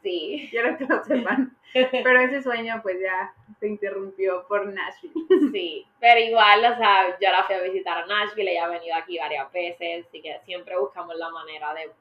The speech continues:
Speaker 2: De
Speaker 1: volver
Speaker 2: ver.
Speaker 1: a estar juntas.
Speaker 2: Bueno, la última pregunta que te tengo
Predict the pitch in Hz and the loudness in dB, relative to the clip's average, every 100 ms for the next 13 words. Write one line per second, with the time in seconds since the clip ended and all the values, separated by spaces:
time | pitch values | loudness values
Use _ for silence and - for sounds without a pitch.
0 | - 151 143 180 139 - - - _ _ | -18 -14 -14 -12 -14 -14 -16 -18 _ _
1 | _ _ _ - - _ _ _ _ _ | _ _ _ -20 -20 _ _ _ _ _
2 | 220 220 233 208 - 214 233 - - 339 | -2 2 2 2 -2 2 4 2 0 -2
3 | 359 381 294 208 208 214 214 220 202 185 | 2 4 4 2 0 -2 -4 -6 -6 -8
4 | - 175 180 175 240 | -8 -10 -8 -4 -4